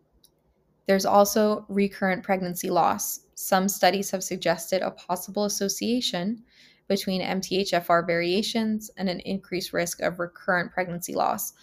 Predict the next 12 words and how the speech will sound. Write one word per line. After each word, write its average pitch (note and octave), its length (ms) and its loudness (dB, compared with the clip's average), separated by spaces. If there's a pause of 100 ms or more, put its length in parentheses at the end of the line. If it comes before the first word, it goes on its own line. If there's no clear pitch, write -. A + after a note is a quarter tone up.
(300)
although A#3+ 300 6
the A#3+ 160 2
evidence F#3 400 0
is - 160 -4
not F3+ 260 -4
yet - 200 -4
conclusive. - 640 -4 (800)
And F#3 220 0
the F#3 160 0
impaired G#3+ 560 -2
folate G3 420 4
metabolism G3 920 -2